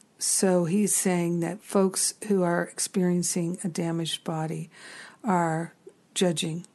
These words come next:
and they're accusing. But the thing is to understand here is they're not, <laughs> everybody's a judge or an accuser in this world.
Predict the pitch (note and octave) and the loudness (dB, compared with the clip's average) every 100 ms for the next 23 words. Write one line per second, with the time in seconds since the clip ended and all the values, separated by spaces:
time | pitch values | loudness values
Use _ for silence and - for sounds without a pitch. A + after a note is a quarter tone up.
0 | _ G#3 F3+ E3+ D#3+ D#3 F3+ E3 - E3 | _ -2 0 0 -2 -4 -4 -2 -2 -6
1 | E3 - - - - - A3 A#3 A3 C4+ | -10 -18 -18 -18 -8 -2 0 0 4 4
2 | B3+ B3+ A#3 - - - - G#3 F#3 - | 6 6 6 4 2 0 4 4 4 2
3 | - A#3 A#3 G#3+ F#3 E3+ E3 D#3+ - - | 4 6 6 4 2 2 0 0 -4 -8
4 | _ _ - A3+ A3 A3 A#3 A3+ - - | _ _ -2 2 6 6 6 2 -2 -10
5 | - - - - A3 B3+ C#4 D#4 A3 F#3+ | -8 -6 -6 0 4 6 6 6 6 6
6 | F3+ E3+ - G3 F3+ F#3 E3+ F3+ E3+ E3 | 6 4 2 0 2 2 4 2 2 2
7 | D#3+ G3 F#3 F3+ E3+ E3 E3 - F3+ E3+ | -2 2 2 4 2 2 -2 0 2 2
8 | E3 | 0